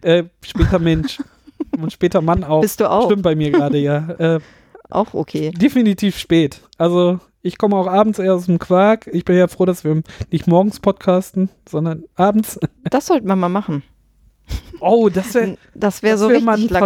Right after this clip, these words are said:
Speaker 2: langweilig.
Speaker 1: also das wär ein lustiges Experiment.
Speaker 2: Ja,
Speaker 1: Bist du
Speaker 2: oder?
Speaker 1: Frühaufsteher?
Speaker 2: Ach, ich weiß es gar nicht. Im Moment bin ich vor allen Dingen ein wenig Schläfer. Das ist überhaupt nicht cool.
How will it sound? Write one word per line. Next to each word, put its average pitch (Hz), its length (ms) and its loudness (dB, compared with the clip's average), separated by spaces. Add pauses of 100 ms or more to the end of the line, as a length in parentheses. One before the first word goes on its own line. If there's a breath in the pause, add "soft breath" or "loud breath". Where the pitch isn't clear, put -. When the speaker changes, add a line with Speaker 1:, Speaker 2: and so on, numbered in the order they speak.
Speaker 2:
langweilig. 180 320 0
Speaker 1:
also 185 240 -2
das 190 160 -4
wär 190 80 4
ein 190 140 4
lustiges 247 460 -2
Experiment. 208 640 0
Speaker 2:
Ja, 175 140 4
Speaker 1:
Bist 147 120 2
du 311 40 4
Speaker 2:
oder? 240 180 4
Speaker 1:
Frühaufsteher? 269 520 0 (920 soft breath)
Speaker 2:
Ach, 196 380 0
ich - 160 -8
weiß 196 200 2
es 180 120 -4
gar 185 200 2
nicht. 180 160 -4
Im 196 60 -4
Moment 202 300 2
bin 208 80 0
ich 196 140 -2
vor 180 100 0
allen 190 140 -2
Dingen 202 160 0
ein 180 160 -2
wenig 196 360 0
Schläfer. 180 380 -2
Das 165 140 -4
ist - 40 -4
überhaupt 175 300 -4
nicht - 300 -10
cool. 214 140 4